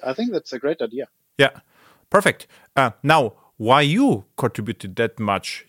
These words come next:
Speaker 2: to, to, uh, to Shiro? Is it, uh, too much, uh, vacations involved, or, uh, uh, you, you, <laughs> what, what, what's the problem? Or, you know, your trumpet is broken, or what's, what happened?
Speaker 1: <laughs> No, actually, um,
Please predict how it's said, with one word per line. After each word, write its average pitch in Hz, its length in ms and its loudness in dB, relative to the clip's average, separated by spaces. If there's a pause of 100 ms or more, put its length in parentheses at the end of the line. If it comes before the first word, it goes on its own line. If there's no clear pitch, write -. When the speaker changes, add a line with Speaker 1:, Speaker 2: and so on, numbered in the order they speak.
(100)
Speaker 2:
to, 101 520 -4
to, 104 340 -4
uh, 98 640 0 (120)
to 98 440 -4
Shiro? 92 380 -6 (480)
Is 117 140 -8
it, 127 160 -4
uh, 123 180 0
too - 160 -6
much, 123 400 -2
uh, 113 160 -2
vacations 131 480 -4
involved, 131 420 -2
or, 101 300 -2 (180)
uh, 104 40 -6 (420)
uh, 107 60 -4
you, 113 240 0
you, 120 120 2 (260)
<laughs> - 260 -20
what, 127 200 -2
what, 139 240 -2
what's 151 200 -4
the 143 80 -6
problem? 139 340 -2
Or, 110 160 2
you 120 140 0
know, 120 200 4 (460)
your 127 300 6
trumpet 147 420 0
is 123 140 -4
broken, 139 500 4 (140)
or 117 180 6
what's, 123 300 4
what 123 180 2
happened? 147 240 2
Speaker 1:
<laughs> 180 1500 0
No, 165 260 6
actually, 175 440 4
um, 151 580 2